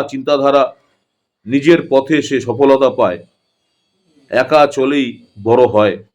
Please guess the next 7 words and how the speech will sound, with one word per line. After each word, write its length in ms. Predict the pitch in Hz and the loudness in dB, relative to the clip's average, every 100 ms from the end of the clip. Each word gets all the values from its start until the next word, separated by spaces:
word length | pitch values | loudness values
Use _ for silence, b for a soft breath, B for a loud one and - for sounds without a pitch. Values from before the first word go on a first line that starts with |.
| _ _ _ _ - | _ _ _ _ -2
যাদের 320 | 110 123 117 - - _ 110 | 2 4 2 -2 -12 _ -6
নামের 240 | 113 123 113 - _ | -4 -4 -6 -12 _
প্রথম 260 | 113 117 127 | -8 -4 -4
অক্ষর 280 | 117 - 117 98 | -4 -2 -2 0
আই 120 | 113 | -2
দিয়ে। 240 | 98 90 - - _ _ _ _ _ _ _ _ | -4 -10 -14 -20 _ _ _ _ _ _ _ _
যে 300 | 90 87 147 | -18 -2 2